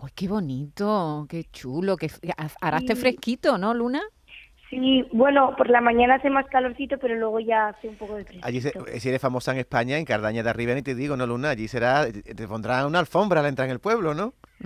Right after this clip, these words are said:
Speaker 2: Bueno, no soy famosa, pero,
Speaker 1: <laughs>
Speaker 2: pero todos nos llevamos genial, como somos primos.
Speaker 1: Claro, qué bien. O, Luna,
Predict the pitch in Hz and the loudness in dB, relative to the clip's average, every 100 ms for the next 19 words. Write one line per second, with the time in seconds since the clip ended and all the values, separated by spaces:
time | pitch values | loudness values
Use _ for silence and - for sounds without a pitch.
0 | - _ 190 240 233 240 247 269 277 262 | -20 _ 0 4 6 6 6 6 6 4
1 | 262 262 247 269 247 247 254 254 247 247 | 6 6 6 4 6 6 4 0 -6 0
2 | 285 269 262 247 233 220 214 - - - | 0 0 -4 -4 -4 -4 -6 -4 -4 -4
3 | - 269 262 247 240 233 233 226 - 240 | 0 2 2 2 0 -2 -2 -4 -4 -4
4 | 233 240 240 247 240 233 240 233 254 254 | -4 -8 0 2 2 -2 -10 -6 -2 -2
5 | 240 220 226 214 214 - 240 233 226 226 | -2 -10 -10 -12 -10 -8 -8 -6 -6 -10
6 | _ _ 147 135 127 135 127 147 131 139 | _ _ -8 -6 -6 -8 -6 -6 -4 -6
7 | 143 - - 180 185 214 254 220 | -6 -10 0 2 4 4 2 0